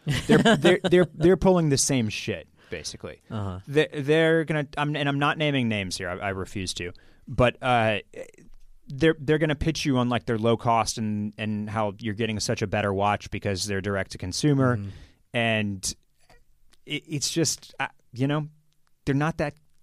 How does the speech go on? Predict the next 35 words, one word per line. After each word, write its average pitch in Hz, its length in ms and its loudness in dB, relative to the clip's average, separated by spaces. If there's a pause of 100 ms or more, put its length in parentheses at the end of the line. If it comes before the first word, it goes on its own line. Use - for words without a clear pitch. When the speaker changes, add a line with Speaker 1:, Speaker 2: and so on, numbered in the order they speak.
(280)
Speaker 1:
they're 127 100 -10
just 143 140 -8
not 147 160 -4
that 110 180 -6
good. 127 320 -6
Speaker 2:
Right. 104 260 -8
Speaker 1:
What 165 140 0
I 170 80 2
don't 196 220 -4
want 185 200 -6
anybody 160 420 0
to 110 100 -6
do 117 100 2
with 110 120 0
these 101 140 -6
watches 110 500 -2
is, 113 200 -4
like, 104 240 -6 (680)
basically 135 460 2
the, 117 140 -2 (320)
the, 135 160 -2 (100)
the 143 140 0
moral 160 440 0
of 120 140 2
this 120 180 -2
first - 300 -2
part 107 300 -2
is 101 460 -4 (1300)
don't 147 340 2
try 139 300 0
to 135 80 2
get 120 420 -2 (180)
an 110 100 -6
accessible 107 840 -2
watch 101 520 -2